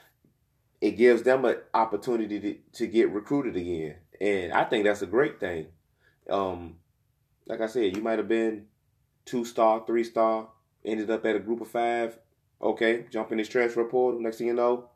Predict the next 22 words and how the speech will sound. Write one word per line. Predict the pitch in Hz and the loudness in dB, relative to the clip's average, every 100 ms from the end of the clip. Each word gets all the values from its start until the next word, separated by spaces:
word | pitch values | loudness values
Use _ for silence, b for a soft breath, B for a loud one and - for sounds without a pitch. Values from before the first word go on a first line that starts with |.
| _ | _
a | - | -2
Power | 120 120 | 2 2
Five | 113 107 101 | 2 2 2
school | - 107 101 | 0 0 0
wants | 95 90 92 | 0 -4 -8
you. | 90 - _ _ _ - _ _ _ _ | -14 -16 _ _ _ -20 _ _ _ _
Great. | - 131 139 - _ _ _ _ _ _ b b - | 2 2 2 -10 _ _ _ _ _ _ b b -6
Now | 107 | 0
you | 113 | 0
can | 113 | -2
play | 123 113 | 0 2
at | 98 | 4
a | |
higher | 104 104 104 | 6 8 6
level. | 123 92 82 - | 2 -6 -10 -16
So | - 92 | -6 -2
I'm | 101 113 | 0 4
here | 113 107 | 6 6
for | - 90 92 | 2 0 -2
it. | - _ _ _ - | -8 _ _ _ -2
And, | 98 101 | 2 4
uh, | 101 101 | 4 2